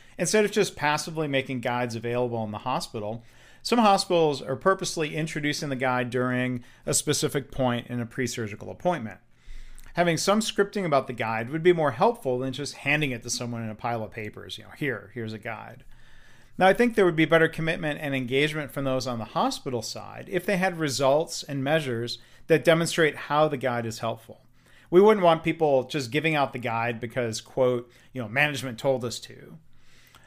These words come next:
Now, you know, getting those measures is difficult. You know, the foundation has anecdotal stories, including my friends, about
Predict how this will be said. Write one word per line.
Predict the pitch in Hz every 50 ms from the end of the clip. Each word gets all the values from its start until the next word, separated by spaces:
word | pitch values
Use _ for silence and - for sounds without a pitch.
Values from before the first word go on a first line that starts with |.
| - - _ -
Now, | - 180 180 185 180 180 180 190 -
you | 185 180
know, | 165 156
getting | 156 208 240 285 285 269
those | 233 175 -
measures | 180 170 170 147 156 143 123 113
is | 113 110
difficult. | 113 160 160 160 - - - 107 104 101 - - _ _ -
You | 131
know, | 127
the | 131 -
foundation | 170 170 175 180 185 196 196 - 185 151
has | 143 160 170 170 165 -
anecdotal | - - 147 147 160 156 - 156 147 151 156 151
stories, | - - 131 117 117 117 127 143 160 156 165
including | 143 131 127 123 - 139 139 147 147
my | 139 135
friends, | 131 - 123 113 110 117 135 135
about | 147 139 143 139 139 139